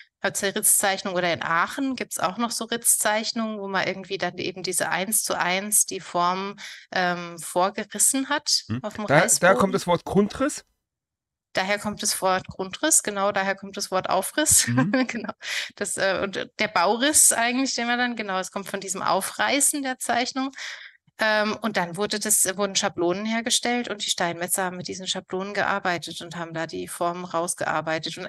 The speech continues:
Speaker 1: im Prinzip ist es heute auch nicht anders.
Speaker 2: Mhm.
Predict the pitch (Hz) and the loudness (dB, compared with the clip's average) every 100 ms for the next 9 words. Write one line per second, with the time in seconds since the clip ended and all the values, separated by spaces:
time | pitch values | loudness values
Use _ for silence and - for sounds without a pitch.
0 | - 214 - 233 214 - 262 - - - | -6 -6 -2 -2 2 2 0 -2 2 4
1 | 240 - 220 220 208 214 233 214 208 196 | 2 2 2 2 0 0 -2 -4 -4 -2
2 | 170 - _ - 113 110 | -2 -2 _ -6 -2 -2